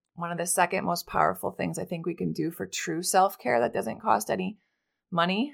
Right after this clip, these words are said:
it might be costly, but it doesn't cost any money, is forgiveness. Oh, this is a doozy. <laughs> Maybe you feel like I'm, I'm coming at you a bit today, but friends, carrying unforgiveness is exhausting and it's draining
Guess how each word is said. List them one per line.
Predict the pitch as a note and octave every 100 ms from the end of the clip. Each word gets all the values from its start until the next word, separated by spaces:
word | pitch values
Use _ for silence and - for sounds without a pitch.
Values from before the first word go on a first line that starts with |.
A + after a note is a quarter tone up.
| B3
it | F#3
might | A#3 F#4+
be |
costly, | E4+ A3 - F3 - C3 C#3
but | -
it | -
doesn't | F3+ F#3+
cost | G#3+ F#3 D3+
any | D3
money, | D3 C#3+ D3 G#3+ B3 _ _ _ _ -
is | E3
forgiveness. | - D3 C#3 C3 - - - - _ _ _ _ _ _ -
Oh, | F#3+ F3+ - _ -
this | F3+
is | E3
a |
doozy. | D3+ E3+ D#3+ D3 F#3 F3+ _ -
<laughs> | - - -
Maybe | C4 A#3+ B3+
you | B3+
feel | - A3
like | G3+
I'm, | F3+ -
I'm | A3
coming | G#3+ D4 G3+ F#3+
at | F3+
you | F3+ F3
a |
bit | E3 D#3+
today, | - F3 D#3+
but | E3 -
friends, | F#3 F3+ - _ _ _
carrying | - G3+ G#3 A#3+ C4+ C4+ -
unforgiveness | F#3+ G3+ G#3+ F#3 E3 F3+ F#3+ F#4 - - _ _ _ _ _
is | E3+ D3+
exhausting | C#3+ C#3+ C#3 D3+ - - - - _ _ _ _ _ _ _ -
and | F3 -
it's | - -
draining | - F3+ E3+ C3+ B2+